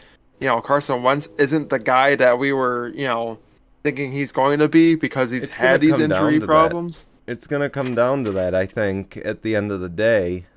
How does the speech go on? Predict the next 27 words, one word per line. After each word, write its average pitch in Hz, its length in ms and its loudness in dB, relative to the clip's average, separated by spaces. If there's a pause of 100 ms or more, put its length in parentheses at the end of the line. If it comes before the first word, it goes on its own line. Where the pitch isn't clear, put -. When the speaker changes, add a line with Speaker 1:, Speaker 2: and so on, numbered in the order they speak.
(140)
Speaker 2:
Um, 85 540 -6 (560)
I, 110 300 0
I 120 60 -2
just 113 280 -10
don't 113 260 -2
see 113 220 -4
how 107 320 0
it - 80 -16
wouldn't. 92 580 -2 (640)
But, 120 380 4
I 127 100 -2
mean, 135 280 -2
Jacob 143 380 -4
Eason, 117 540 -6
for 110 180 -2
all 135 200 4
intents 120 420 -4
and 101 160 -10
purposes, 110 580 -6
was 98 180 -4
supposed - 580 -6
to 117 80 -4
be 110 120 0
the 98 120 -2
guy 101 220 2
this 113 340 -4
year. 82 320 -6